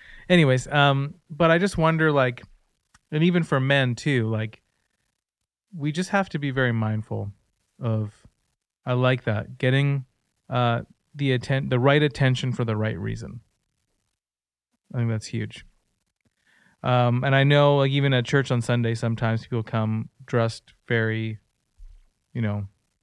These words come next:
I'm not saying everyone has to be in three-piece suits and,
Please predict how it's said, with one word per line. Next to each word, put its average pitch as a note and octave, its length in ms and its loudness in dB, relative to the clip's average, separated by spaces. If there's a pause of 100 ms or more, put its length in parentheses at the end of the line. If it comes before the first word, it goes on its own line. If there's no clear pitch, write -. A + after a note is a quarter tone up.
(480)
I'm D3 140 2
not E3+ 160 6
saying D#3+ 200 4
everyone C#3+ 160 4
has C3+ 120 0
to C#3 60 -6
be C3+ 100 0
in B2+ 80 4
three-piece B2+ 380 -2
suits B2 260 0
and, A2+ 320 0